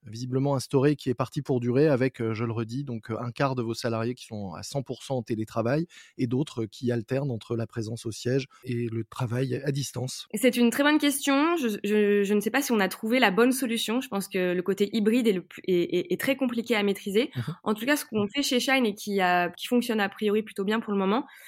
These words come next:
Speaker 2: c'est de multiplier au maximum donc les moments de contact intra-équipe, surtout si on a une équipe où il y a une partie qui est à distance, une partie qui est au siège, c'est-à-dire, heu, au moins une fois par semaine, deux fois par semaine, avoir une réunion avec toute l'équipe, d'ouvrir les caméras, ouvrir les micros aussi, c'est très important pour essayer aussi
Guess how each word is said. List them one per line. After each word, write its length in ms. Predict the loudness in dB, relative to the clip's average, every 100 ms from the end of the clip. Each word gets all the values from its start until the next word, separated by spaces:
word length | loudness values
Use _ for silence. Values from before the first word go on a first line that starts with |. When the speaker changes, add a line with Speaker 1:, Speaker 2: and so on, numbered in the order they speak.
| -16 -16 -20 _
Speaker 2:
c'est 160 | 2
de 80 | 6
multiplier 500 | 6 6 0 0 4
au 60 | 4
maximum 460 | 2 0 0 2 2
donc 160 | 2
les 100 | 2
moments 260 | 2 2 2
de 60 |
contact 460 | 2 0 2 0 -2 -4
intra-équipe, 680 | -6 -2 -2 -2 -4 -6 -10 -20 -10
surtout 200 | -8 -4
si 120 | -2 0
on 80 |
a 80 | 2
une 100 | 2
équipe 260 | 0 -2 -4 -2
où 160 | 0 2
il 40 |
y 20 |
a 40 | 0
une 100 | 0
partie 300 | -2 -4 -2
qui 80 |
est 20 | 0
à 60 |
distance, 440 | 0 -2 -2 -2 -2
une 100 | -4
partie 260 | -8 -10
qui 120 | -6
est 80 | -2
au 120 | -2
siège, 400 | -2 0 2 0 -4 -12 -20 -8
c'est-à-dire, 340 | -4 0 0 2
heu, 140 | 2 4
au 100 | 6
moins 180 | 8
une 80 | 6
fois 160 | 4 2
par 160 | 0
semaine, 380 | 0 2 2 2
deux 80 | -2
fois 160 | -4 -2
par 160 | -2
semaine, 320 | -2 0 2 2
avoir 200 | 0 -2
une 100 | -2
réunion 220 | -2 0
avec 140 | -2
toute 100 | -4
l'équipe, 320 | -8 -6 -8 -4
d'ouvrir 280 | -2 0
les 100 | 0
caméras, 540 | 0 0 2 4 4 4 -4 -2
ouvrir 320 | 0 2 4
les 100 | 6
micros 320 | 6 4 2
aussi, 300 | 2 0 -6
c'est 80 | -6
très 160 | -4 -4
important 340 | -4 -4 -4
pour 100 | -2
essayer 240 | -4 -2
aussi 140 | -4